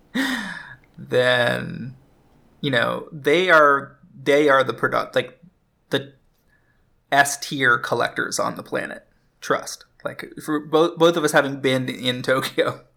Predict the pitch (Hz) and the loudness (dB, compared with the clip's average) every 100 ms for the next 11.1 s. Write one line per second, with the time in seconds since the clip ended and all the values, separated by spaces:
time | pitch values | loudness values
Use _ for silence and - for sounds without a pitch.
0 | - 208 175 135 131 131 120 123 - 123 | -16 -14 -12 -4 -2 2 2 0 -2 -2
1 | 117 117 - - - 143 127 123 117 123 | -2 -4 -8 -10 -10 -10 -4 -4 0 2
2 | 113 - - - 127 113 - _ - 139 | 2 -4 -14 -6 -2 -2 -6 _ -8 0
3 | 131 131 127 - - _ 139 135 135 131 | 0 0 -4 -8 -18 _ -6 0 2 4
4 | 127 117 123 - 131 127 - - - 120 | 4 2 -2 -6 -2 -2 -4 -8 -4 -4
5 | - 127 - 143 - - 110 - - - | -4 -6 -2 0 0 -2 -4 -4 -6 -8
6 | - 240 240 185 - 147 139 139 143 139 | -12 -8 -6 -8 -6 -2 0 -2 -2 0
7 | 131 123 127 - - - - - - - | 0 0 -2 -2 -6 -14 -20 -20 -20 -16
8 | - 139 131 131 139 127 131 131 131 131 | -2 0 0 -4 -6 -8 -6 -4 -4 -6
9 | 127 - - - - 208 139 131 131 131 | -8 -10 -14 -20 -16 -8 -6 -6 -6 -6
10 | 120 120 131 123 - - - - - - | -6 -6 -8 -6 -6 -6 -10 -10 -12 -14
11 | - | -16